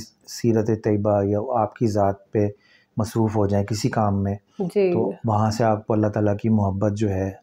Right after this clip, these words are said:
Speaker 1: अता मिलती है।
Speaker 2: हम्म।
Speaker 1: अब आपके काम में ज़्यादा फोकस कलाम इलाही का है।
Speaker 2: जी।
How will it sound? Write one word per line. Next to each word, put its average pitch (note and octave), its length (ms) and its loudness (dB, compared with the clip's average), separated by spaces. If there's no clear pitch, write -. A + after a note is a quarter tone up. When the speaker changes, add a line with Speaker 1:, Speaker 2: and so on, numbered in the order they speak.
Speaker 1:
अता G2+ 220 0
मिलती F2 360 -4
है। E2+ 80 -4
Speaker 2:
हम्म। G3+ 500 0
Speaker 1:
अब A2 80 2
आपके G#2+ 300 2
काम A2+ 320 2
में A2+ 80 2
ज़्यादा G#2 300 2
फोकस G#2+ 400 -2
कलाम G2 360 2
इलाही F#2 360 -2
का F#2 140 -8
है। F2+ 220 -12
Speaker 2:
जी। F#3+ 440 0